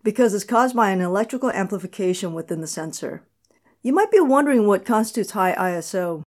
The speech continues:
Well, that pretty much depends on the camera.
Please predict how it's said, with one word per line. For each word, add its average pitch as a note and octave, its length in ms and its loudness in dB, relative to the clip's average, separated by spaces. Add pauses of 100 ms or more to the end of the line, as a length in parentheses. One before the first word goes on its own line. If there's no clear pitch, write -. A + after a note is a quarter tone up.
(160)
Well, A#3+ 460 2
that F4 220 0
pretty B4 240 6
much D#4+ 240 -2
depends A#3+ 360 0
on G#3+ 140 2
the F#3 80 -2
camera. E3 480 -8